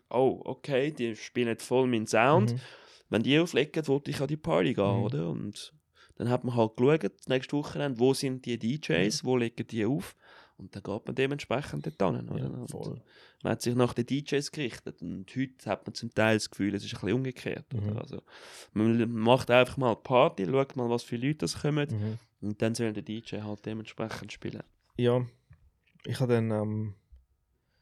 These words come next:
Speaker 2: am Buff auch noch geschrieben, nachdem ich dort in der Garage gsi bin,
Speaker 1: Mhm.
Speaker 2: weil sie haben mich gebucht für einen reinen Disco-Abend.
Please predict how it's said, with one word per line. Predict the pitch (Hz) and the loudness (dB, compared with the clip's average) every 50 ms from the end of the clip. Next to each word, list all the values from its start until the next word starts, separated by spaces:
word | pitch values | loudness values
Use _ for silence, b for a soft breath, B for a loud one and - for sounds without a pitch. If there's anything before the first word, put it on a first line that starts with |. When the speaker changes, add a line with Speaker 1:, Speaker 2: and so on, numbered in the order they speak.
| _ _ _ - | _ _ _ -8
Speaker 2:
am | - 107 104 | -6 -2 0
Buff | 123 131 131 - - | 2 2 2 0 0
auch | - 113 | 0 0
noch | 127 143 143 - | 2 2 2 2
geschrieben, | - - 127 120 123 131 139 151 156 147 | 0 0 2 2 4 4 4 2 2 2
nachdem | 123 120 - - 127 123 127 | 0 0 2 4 6 6 6
ich | 127 120 - | 4 2 0
dort | - 123 123 123 | -2 -2 -2 -2
in | 127 117 | -2 -2
der | 123 117 | 0 0
Garage | 120 117 123 123 131 - | 2 2 2 2 0 -2
gsi | - - 127 117 | -2 -4 -2 0
bin, | 127 127 127 143 165 - 165 131 131 | 2 2 2 2 0 -2 -4 -6 -2
Speaker 1:
Mhm. | - | 2
Speaker 2:
weil | 120 123 120 | 2 2 4
sie | - 147 131 | 4 4 4
haben | 127 | 6
mich | 123 117 | 4 2
gebucht | - - 123 120 117 - 120 - | 2 2 2 2 2 2 -2 -6
für | - 127 120 | -4 -4 -4
einen | 120 120 113 | -2 -2 0
reinen | 110 110 117 117 110 101 | 0 2 2 2 0 0
Disco-Abend. | - 135 143 - - - 117 101 107 117 - - 156 - - | -2 -4 -4 -2 0 0 2 2 2 2 0 -2 -2 -4 -6